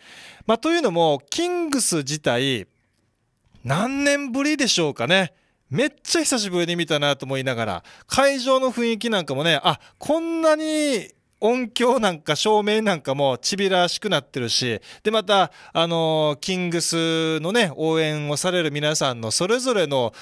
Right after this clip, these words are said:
あのー、応援の仕方っていうものが面白くて、えー、うちの、まあ、娘と嫁とね、三人で行ってきたんですけれども、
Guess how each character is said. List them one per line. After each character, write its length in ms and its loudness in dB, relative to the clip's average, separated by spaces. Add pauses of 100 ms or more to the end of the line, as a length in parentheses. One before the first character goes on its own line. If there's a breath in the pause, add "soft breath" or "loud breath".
(120)
あ 140 0
の 280 0
ー、 40 2
応 100 2
援 60 0
の 60 -2
仕 120 0
方 240 2
っ 100 -6
て 120 -4
い 40 0
う 20 -4
も 100 -4
の 80 -4
が 80 -4
面 160 -2
白 240 0
く 100 -14
て、 300 0 (300 loud breath)
え 180 4
ー、 40 2
う 60 -2
ち 140 -4
の、 180 4
ま 120 2
あ、 20 -2
娘 400 -2
と 260 0
嫁 220 -2
と 100 -4
ね、 120 2
三 180 0
人 120 -4
で 80 -2
行 40 -6
っ 20 -8
て 80 -2
き 40 -20
た 120 -4
ん 40 -8
で 100 -6
す 80 -6
け 80 -6
れ 60 -4
ど 100 -4
も、 320 2